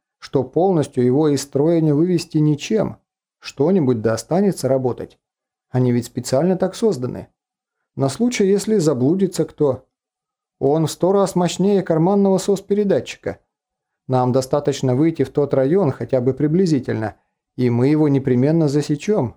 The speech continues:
несмотря на любые помехи. Он всегда работает. Почему мы об этом не подумали?» Мы вообще слишком о многом не подумали. Я встал с крышки пустого саркофага, снятого нами со связки скутеров,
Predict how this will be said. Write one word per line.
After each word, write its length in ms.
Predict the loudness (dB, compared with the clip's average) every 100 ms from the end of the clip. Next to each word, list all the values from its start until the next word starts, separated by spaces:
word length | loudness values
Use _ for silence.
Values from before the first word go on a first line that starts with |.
| -4
несмотря 520 | -4 0 -2 0 0
на 80 | 2
любые 360 | 2 2 0
помехи. 560 | 0 0 0 -2 -6 -14 _ _ _ _
Он 260 | -2 0 0
всегда 340 | -2 -2 0
работает. 580 | 2 2 0 -2 -8 -10 _ _ _ _ _ _ _ _
Почему 380 | -4 0 0 2
мы 120 | 2
об 120 | 2
этом 240 | 0 0 0
не 80 |
подумали?» 540 | 0 0 0 -2 -6 -12 _ _ _ _ _ _ _ _ _ _ _ _ _ _ _ _ _ -10
Мы 160 | -2 0
вообще 600 | 2 2 -2 -2 0 0
слишком 440 | 0 -2 0 0
о 80 | 2
многом 400 | 2 2 2 0
не 100 | 0
подумали. 640 | 0 0 0 0 -4 -10 -14 _ _ _ _ _ _ _
Я 180 | -2 -2
встал 320 | -2 -2 -4
с 80 | -4
крышки 360 | -2 -2 -4
пустого 440 | -10 -10 -4 -2 -2
саркофага, 640 | -6 -8 -8 -4 -2 -2
снятого 420 | -2 -2 0 0
нами 280 | 2 2 0
со 120 | -2
связки 400 | -4 0 -2 -2
скутеров, 640 | -8 -6 -2 0 0 -2